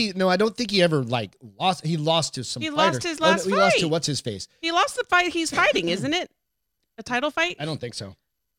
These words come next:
Speaker 1: He's been out for, like, two years.
Speaker 2: No, he fought recently. He fought, and we watched it.
Speaker 1: No.
Speaker 2: Yes, after his boxing match, he had a fight.
Speaker 1: When was, I should have done this ahead of time. I just forgot.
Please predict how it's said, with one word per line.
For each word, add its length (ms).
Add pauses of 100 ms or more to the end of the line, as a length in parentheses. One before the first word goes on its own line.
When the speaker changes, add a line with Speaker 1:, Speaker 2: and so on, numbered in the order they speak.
(160)
Speaker 1:
He's 200
been 260
out 240
for, 60
like, 180
two 140
years. 320
Speaker 2:
No, 100
he 220
fought 440
recently. 520 (1080)
He 200
fought, 420
and 160
we 100
watched 420
it. 220 (400)
Speaker 1:
No. 140 (360)
Speaker 2:
Yes, 400 (120)
after 280
his 160
boxing 380
match, 300
he 200
had 200
a 20
fight. 320 (200)
Speaker 1:
When 760
was, 1120
I 20
should 220
have 100
done 160
this 200
ahead 200
of 100
time. 360 (200)
I 40 (120)
just 160
forgot. 460